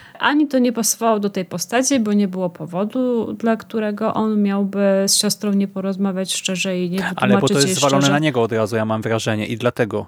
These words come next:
Speaker 2: Ja, ja czułem znowu taką presję, że, e, tam od razu jest taka manipulacja, że
Speaker 1: Owszem.
Speaker 2: zostałeś sam i zobacz, do czego doprowadziłeś, nie?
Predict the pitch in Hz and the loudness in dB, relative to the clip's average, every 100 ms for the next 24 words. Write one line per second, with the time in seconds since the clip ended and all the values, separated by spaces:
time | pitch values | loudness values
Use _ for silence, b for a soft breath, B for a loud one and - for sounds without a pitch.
0 | - 120 131 123 143 123 139 127 127 131 | 0 2 2 2 2 2 2 2 2 2
1 | 123 127 127 - 135 117 123 127 123 123 | 0 2 0 2 2 4 4 2 2 0
2 | 120 120 131 120 135 135 139 135 127 131 | 0 2 0 0 -2 2 2 2 2 0
3 | 135 127 123 - 123 127 - 127 117 123 | 0 0 0 0 2 2 2 0 0 0
4 | 123 123 208 127 143 127 120 - - 135 | 0 2 2 4 6 6 4 0 2 2
5 | 139 131 127 127 120 - 123 117 120 113 | 0 0 2 2 0 0 0 0 0 0
6 | 107 104 110 127 | -2 -4 -6 -8